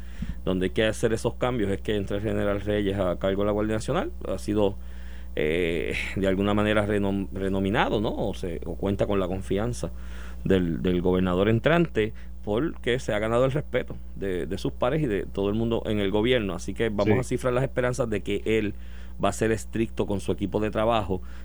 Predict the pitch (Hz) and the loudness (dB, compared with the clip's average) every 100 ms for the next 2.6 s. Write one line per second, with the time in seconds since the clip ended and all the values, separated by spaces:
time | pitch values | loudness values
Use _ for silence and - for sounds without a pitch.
0 | - 101 95 95 95 117 110 110 101 101 | -4 -2 0 -2 2 4 4 4 2 2
1 | 104 98 92 98 87 98 110 92 107 95 | 2 0 0 0 2 0 0 0 0 0
2 | 90 101 98 87 95 | 0 0 0 0 -2